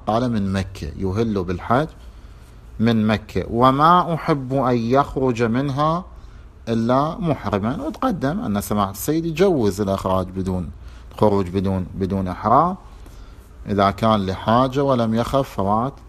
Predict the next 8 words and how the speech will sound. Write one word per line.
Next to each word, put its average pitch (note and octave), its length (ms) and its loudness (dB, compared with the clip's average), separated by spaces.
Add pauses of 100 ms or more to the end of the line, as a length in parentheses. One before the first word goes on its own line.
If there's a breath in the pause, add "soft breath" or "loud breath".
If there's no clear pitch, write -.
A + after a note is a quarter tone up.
(360)
الحج. F2 420 -4 (800 loud breath)
فإذا E3 480 2 (320)
هذه B2+ 320 2
الرواية B2 420 4
دلت B2+ 420 2
على G#2 300 4
أن G#2 220 0
ميقات G2+ 600 2